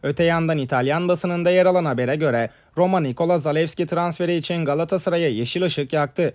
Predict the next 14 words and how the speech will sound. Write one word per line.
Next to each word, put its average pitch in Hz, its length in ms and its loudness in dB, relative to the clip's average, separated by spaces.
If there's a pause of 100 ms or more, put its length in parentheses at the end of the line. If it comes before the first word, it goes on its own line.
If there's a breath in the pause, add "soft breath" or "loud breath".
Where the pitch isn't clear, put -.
(240 soft breath)
Sarı 156 260 -2
kırmızılı 156 520 0
takım 165 340 -2
Polonyalı 180 500 2
oyuncuyu 175 460 2
ikna 170 400 -2
etmek 165 280 -4
için 165 300 -2
görüşmelerde 139 680 0
bulunuyor. 151 460 0 (340 soft breath)
Victor 151 300 0
Osimhen'de 160 500 -2
olduğu 135 360 0
gibi 123 320 0